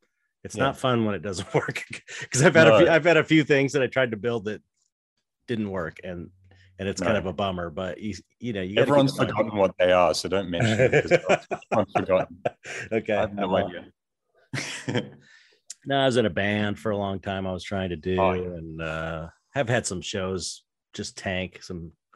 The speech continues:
Speaker 1: some, uh, some great art shows tank for some reason. No sales,
Speaker 2: Yeah.
Speaker 1: really weird. But anyway, doesn't matter. Um,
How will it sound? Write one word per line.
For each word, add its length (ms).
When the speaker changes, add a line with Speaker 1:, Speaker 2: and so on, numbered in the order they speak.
Speaker 1:
some, 260
uh, 240
some 200
great 380
art 240
shows 460
tank 360
for 80
some 220
reason. 300
No 160
sales, 320
Speaker 2:
Yeah. 80
Speaker 1:
really 260
weird. 280
But 140
anyway, 400
doesn't 220
matter. 260
Um, 480